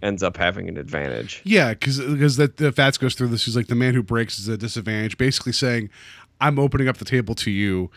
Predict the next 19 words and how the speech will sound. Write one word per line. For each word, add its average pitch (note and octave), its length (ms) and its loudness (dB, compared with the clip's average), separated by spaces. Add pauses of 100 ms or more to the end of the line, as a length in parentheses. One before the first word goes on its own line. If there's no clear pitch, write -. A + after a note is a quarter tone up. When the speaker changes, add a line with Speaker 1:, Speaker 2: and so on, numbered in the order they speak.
(260)
Speaker 2:
which, B2+ 320 -2
I C#3 40 -4
mean, B2+ 240 -4
since C3 280 -2
clearly C#3 360 0
you've, B2 340 -2
you C3 100 -2
know, A#2 60 0
exhibited A#2+ 520 0
your A#2 120 2
knowledge A#2 340 2
of G#2+ 80 -4
pool, A#2 380 -2 (580)
the, D3 180 2
the, D3 260 2
the C#3+ 160 4
move F#3+ 220 6
that F#3 100 6
he, E3 180 4